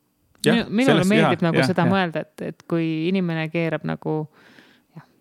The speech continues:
Speaker 2: No s-, kõik saavad, ma arvan, s-,
Speaker 1: Jah,
Speaker 2: sellest
Speaker 1: kui
Speaker 2: lausest
Speaker 1: keerab
Speaker 2: aru.
Speaker 1: su-, kui keegi keerab sulle šetta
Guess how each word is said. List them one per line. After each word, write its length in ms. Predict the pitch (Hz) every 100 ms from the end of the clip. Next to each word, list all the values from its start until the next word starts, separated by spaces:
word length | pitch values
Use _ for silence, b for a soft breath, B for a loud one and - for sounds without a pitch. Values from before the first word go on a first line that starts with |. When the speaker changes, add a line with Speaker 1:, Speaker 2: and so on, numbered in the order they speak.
| _
Speaker 2:
No 120 | 285 311
s-, 160 | -
kõik 180 | 214 220
saavad, 300 | - 143 143
ma 80 | 143
arvan, 160 | 147 139
s-, 160 | -
Speaker 1:
Jah, 80 | -
Speaker 2:
sellest 320 | - 131 143
Speaker 1:
kui 60 | 151
Speaker 2:
lausest 100 | 196
Speaker 1:
keerab 200 | 180 147
Speaker 2:
aru. 100 | 147
Speaker 1:
su-, 80 | 127
kui 160 | 147
keegi 220 | 185 170 135
keerab 260 | 165 131
sulle 160 | - 131
šetta 520 | 208 226 _ - 135